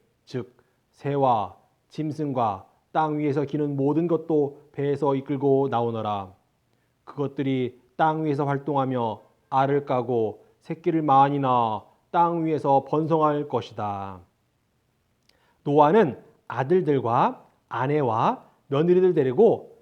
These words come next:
밖으로 나왔습니다. 모든 짐승과 모든 기는 것과 모든 새도 다 그 종류대로 배에서 나왔습니다.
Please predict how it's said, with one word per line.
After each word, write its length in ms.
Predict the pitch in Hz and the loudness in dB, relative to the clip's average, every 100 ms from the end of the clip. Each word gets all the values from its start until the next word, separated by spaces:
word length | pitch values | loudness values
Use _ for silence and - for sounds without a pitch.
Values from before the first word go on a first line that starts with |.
| _ | _
밖으로 420 | - - - 160 | -14 -12 -4 -2
나왔습니다. 760 | 202 151 151 135 113 107 98 90 _ _ _ _ _ _ _ _ | 2 2 0 -4 -8 -6 -8 -10 _ _ _ _ _ _ _ _
모든 420 | 135 160 175 214 | 0 4 4 2
짐승과 760 | 185 151 139 156 131 143 240 - _ 135 | 0 -4 -4 -2 2 2 0 -6 _ -2
모든 360 | 151 165 202 | 2 4 4
기는 220 | 160 156 | 2 -2
것과 500 | 143 113 - 113 95 - _ _ | -2 -2 0 0 -2 -14 _ _
모든 320 | 127 139 160 | -2 0 -2
새도 560 | 147 170 190 151 - - - | -4 0 2 2 0 -10 -20
다 280 | - 123 143 | -8 -6 -4
그 180 | - 156 | -6 -6
종류대로 680 | 143 151 135 127 170 226 - _ | -4 -4 -2 2 0 0 -10 _
배에서 380 | - 123 123 190 | -10 -8 -4 -2
나왔습니다. 760 | 139 127 123 117 104 104 95 | -2 -2 -4 -10 -10 -8 -8